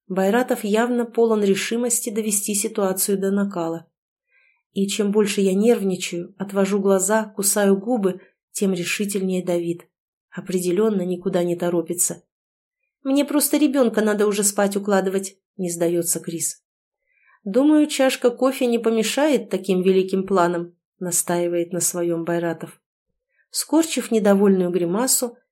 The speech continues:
Кристина идет на кухню. "Есения, забери малыша.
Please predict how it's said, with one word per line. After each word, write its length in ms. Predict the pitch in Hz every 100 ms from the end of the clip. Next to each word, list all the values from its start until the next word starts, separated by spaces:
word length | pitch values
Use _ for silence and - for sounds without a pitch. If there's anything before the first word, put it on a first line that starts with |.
| _
Кристина 580 | 202 202 - 302 294
идет 260 | 233 196 202
на 140 | 208
кухню. 480 | 202 175 - 170 - _ _ _ _ _ _ _ _ _
"Есения, 640 | - 208 - 240 196 165 175
забери 380 | 190 214 262 302
малыша. 560 | 208 196 196 185 175